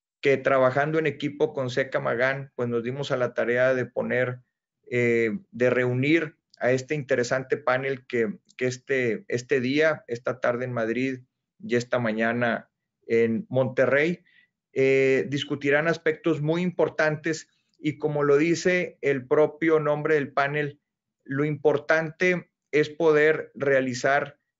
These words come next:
estas inversiones de una manera segura, con certidumbre, sin sorpresas y sin turbulencias. Todos sabemos que el patrimonio generado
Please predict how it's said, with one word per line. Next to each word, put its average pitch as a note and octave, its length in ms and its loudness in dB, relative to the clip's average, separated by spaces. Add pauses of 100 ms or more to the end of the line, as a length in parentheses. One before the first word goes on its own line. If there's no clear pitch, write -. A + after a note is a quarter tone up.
(160)
estas D#3 340 -2
inversiones D3 840 -4 (280)
de B2 120 -2
una D3 240 0
manera C#3 580 0 (100)
segura, E3 800 0 (460)
con D3 240 0
certidumbre, D3 1080 -2 (380)
sin A3 420 2
sorpresas F#3 1000 2 (400)
y D#3 160 0
sin D3+ 280 -4
turbulencias. C3 1080 0 (720)
Todos E3 320 4
sabemos D#3 640 0
que C#3+ 80 -2
el B2+ 160 -4
patrimonio C3 720 -2
generado C3+ 800 -2